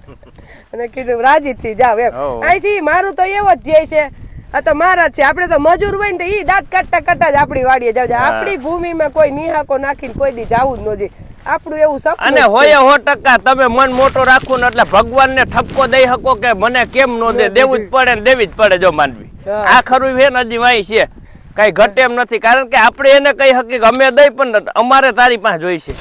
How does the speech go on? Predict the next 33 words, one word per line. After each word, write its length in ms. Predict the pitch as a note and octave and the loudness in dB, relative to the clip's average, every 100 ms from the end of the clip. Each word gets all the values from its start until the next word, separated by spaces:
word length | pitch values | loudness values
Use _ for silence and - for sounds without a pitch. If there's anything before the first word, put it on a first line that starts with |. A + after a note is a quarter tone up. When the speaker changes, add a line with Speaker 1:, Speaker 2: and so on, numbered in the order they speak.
| - | -6
Speaker 2:
કેમ 220 | A3+ A#3+ G#3 | -2 -2 -2
નો 160 | F3+ | -4
દઈએ? 260 | D#3 C#3 C3 - - | -4 -10 -12 -18 -14
Speaker 1:
હા. 240 | F#3 G3 F3+ - - - - - - - - - - _ - _ _ _ _ - _ - - - - _ _ _ E3 | -12 -10 -12 -16 -18 -16 -16 -20 -20 -20 -20 -20 -20 _ -20 _ _ _ _ -20 _ -20 -20 -20 -20 _ _ _ -2
Speaker 2:
જો 100 | G#3 | 2
આપણે 440 | G#3+ - B3+ C#4 - _ _ - | 2 0 -2 -2 -8 _ _ -2
વાડીએ 360 | E3 A3+ B3+ | 0 0 -2
તો 160 | B3 A#3+ | -2 -4
મોડા 280 | G#3+ C4 C#4 | -2 0 2
આવ્યા 360 | A#3+ A3+ G#3 | 2 2 0
હી, 220 | F#3+ B3+ - _ _ _ _ _ - | 0 -6 -10 _ _ _ _ _ -8
કારણ 280 | F3+ G#3 G3 | -6 -6 -10
કે 300 | F#3 G3 F#3 | -6 -4 -2
મહારાજ 440 | E3+ G3 G#3 G3 | 0 0 0 -2
આવ્યા 240 | G#3+ A3+ | -4 -2
હતા 200 | A3 G#3 | -4 -2
એટલે 300 | F#3+ F#3+ F#3 | -4 -4 -6
નૈનાને 380 | E3 F#3 G3 F3+ | -6 -6 -6 -8
ફોન 280 | G3+ G3+ G3+ | -8 -8 -6
આવ્યો 200 | A3+ F#3+ | -6 -8
તો 120 | D3+ | -10
કીધું, 200 | E3 D#3+ | -6 -4
"હાલો, 200 | F#3 F3+ | -2 -2
હમણાં 220 | F3+ E3+ | -4 -4
આવું 200 | E3+ G#3 | -2 -4
જ 40 | - | -8
છું." 360 | _ D#3+ D#3 _ _ - - - - | _ -14 -14 _ _ -20 -20 -20 -14
અને 300 | D3+ D#3+ D#3+ | -8 -4 -4
નૈનાની 520 | D#3 F3+ G#3+ A3 A3+ | -4 -4 -2 -4 -4
માંડી 400 | G#3+ A3+ A#3 A3 | -6 -6 -6 -6
છે 180 | A3 C#4 D4+ - - - - - | -4 -6 -10 -20 -20 -20 -20 -12
તુવેર 300 | A3+ C4+ B3 | -6 0 0
નીંદવા, 480 | F#3 A3+ A#3+ F#3+ A#2+ | 0 -2 -2 -4 -6